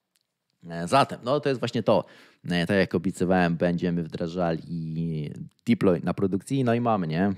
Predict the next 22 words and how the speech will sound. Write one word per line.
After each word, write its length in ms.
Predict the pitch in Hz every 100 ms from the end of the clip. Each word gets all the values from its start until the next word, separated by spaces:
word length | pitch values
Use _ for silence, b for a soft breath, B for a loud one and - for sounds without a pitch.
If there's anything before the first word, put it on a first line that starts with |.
| - 85
Mamy 220 | 90 82
w 60 |
tym 100 | -
momencie 240 | 82 82 76
aktualizację 500 | - 80 82 82 78
systemu. 380 | - - 80 - B B B B B B B B B _
I 240 | 104 107 - _ _ _ _ _ _ _ _ _ _ _ _ _
tak, 360 | 104 - -
i 40 | -
to 140 | 139
teraz 200 | 110 98
potrwa. 340 | - - 73 - _
I 220 | 107 117
czego 260 | 117 165 156
to 80 | 147
nas 160 | 131
uczy? 260 | 196 - 73 -
Przede 200 | 117 117
wszystkim 300 | 127 - 117
tego, 320 | 107 101 110
że 160 | 98 104
nie 340 | 107 104